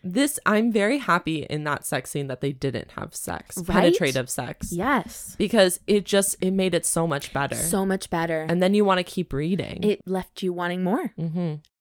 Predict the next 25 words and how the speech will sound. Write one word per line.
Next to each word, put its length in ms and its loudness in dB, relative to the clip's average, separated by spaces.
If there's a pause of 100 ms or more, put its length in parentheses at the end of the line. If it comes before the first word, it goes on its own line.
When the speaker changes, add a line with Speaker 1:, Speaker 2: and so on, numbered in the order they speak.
(360)
Speaker 2:
Wow, 320 4
Sierra 400 2
Simone 420 0
is 460 -2
our 180 0
god. 460 -4 (140)
Speaker 1:
Yeah. 300 2 (240)
It's 160 0
kind 220 2
of 120 0
funny 260 2
that 220 2
the 80 -4
top 480 0
sex 300 -2
scene 180 -4
that 120 -4
we've 200 -4 (100)
ever 300 -2
read 360 -2 (160)
was 180 0
Speaker 2:
It 40 -8
Speaker 1:
non-penetrative. 720 2
Speaker 2:
was 80 -2
non-penetrative. 1000 -6